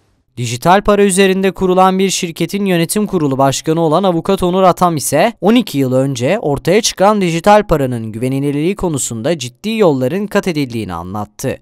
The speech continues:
Atam, geçen on iki yılda dijital paraların kendisini kanıtlama noktasında büyük uğraşlar verdiğini dile getirdi.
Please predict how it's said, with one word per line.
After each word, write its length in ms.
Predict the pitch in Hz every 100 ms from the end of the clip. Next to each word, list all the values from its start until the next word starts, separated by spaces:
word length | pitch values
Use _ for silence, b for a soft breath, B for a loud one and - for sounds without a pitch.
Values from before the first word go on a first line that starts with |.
| B B B -
Atam, 480 | 131 127 110 202 208 b _
geçen 320 | 135 139 214
on 120 | 233 233
iki 240 | 190 -
yılda 520 | 123 110 131 190 208 -
dijital 480 | 139 147 147 208 233
paraların 440 | 165 135 113 98
kendisini 600 | 95 127 135 139 - 180
kanıtlama 540 | 180 185 165 - 185 202
noktasında 680 | 165 - 131 - 131 185
büyük 260 | 175 226 214
uğraşlar 580 | 156 135 123 - 202 208
verdiğini 540 | 165 117 98 90 90
dile 180 | 92 92
getirdi. 640 | 95 98 107 101 117 90